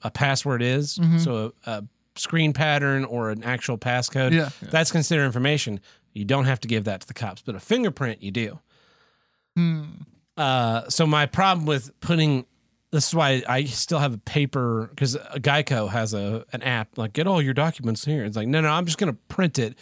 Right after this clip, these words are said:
Speaker 1: You mail me a card and I'll put it in the glove box."
Speaker 2: Yeah.
Speaker 1: I'm not fucking putting anything on my phone, 'cause the second you go, "Yeah, here's my, uh, here's my,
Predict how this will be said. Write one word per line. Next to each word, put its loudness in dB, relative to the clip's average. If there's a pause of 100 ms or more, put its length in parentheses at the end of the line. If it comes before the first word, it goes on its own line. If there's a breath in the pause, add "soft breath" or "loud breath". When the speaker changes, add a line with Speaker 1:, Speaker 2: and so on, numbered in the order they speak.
(160 loud breath)
Speaker 1:
You 4
mail 6
me 4
a 2
card 2
and 0
I'll 0
put 0
it 0
in 0
the -2
glove -2
box." -2
Speaker 2:
Yeah. 4
Speaker 1:
I'm 2
not 2
fucking 2
putting 0
anything 2
on 0
my -2
phone, -2 (260 loud breath)
'cause 2
the 4
second 2
you 4
go, 4
"Yeah, 6
here's 4
my, 4
uh, 4 (520 soft breath)
here's 2
my, 2